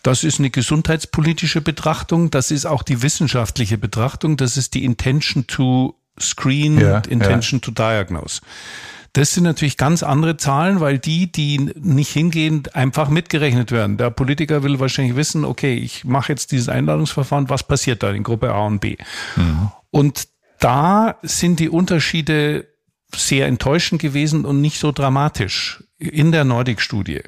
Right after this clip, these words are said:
Speaker 2: Mhm.
Speaker 1: Dann ist die völlig andere Perspektive, heißt dann per Protokoll. Und da kann man natürlich sagen, Moment mal, wer nicht hingeht, kann ja nichts davon haben. Jetzt will ich aber wissen, was haben die davon, die
Speaker 2: Richtig,
Speaker 1: hingehen?
Speaker 2: richtig, ja.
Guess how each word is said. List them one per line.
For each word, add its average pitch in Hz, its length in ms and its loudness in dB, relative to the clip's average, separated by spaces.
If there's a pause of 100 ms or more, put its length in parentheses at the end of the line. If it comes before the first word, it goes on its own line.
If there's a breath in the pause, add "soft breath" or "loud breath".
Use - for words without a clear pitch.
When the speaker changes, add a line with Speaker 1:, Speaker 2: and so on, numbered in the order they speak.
(140)
Speaker 2:
Mhm. 98 420 2
Speaker 1:
Dann 147 240 2
ist 170 220 -2
die 156 80 2
völlig 196 420 0
andere 185 260 2
Perspektive, 175 880 0
heißt 143 320 0
dann 131 180 2
per 139 200 2
Protokoll. 131 680 0
Und 156 120 0
da 135 100 0
kann 127 120 0
man 127 80 4
natürlich 120 160 2
sagen, 117 160 2
Moment 113 420 0
mal, 98 280 0
wer 107 120 0
nicht 107 180 -2
hingeht, 120 340 0
kann 113 180 0
ja 131 120 2
nichts 107 200 0
davon 107 380 0
haben. 139 260 0
Jetzt 123 220 -2
will 127 120 2
ich 131 120 2
aber 117 200 0
wissen, 135 300 0
was 120 200 -2
haben 123 160 0
die 139 160 -4
davon, 113 420 0
die 123 100 -6
Speaker 2:
Richtig, 147 360 4
Speaker 1:
hingehen? 123 380 0
Speaker 2:
richtig, 92 360 0
ja. 92 180 0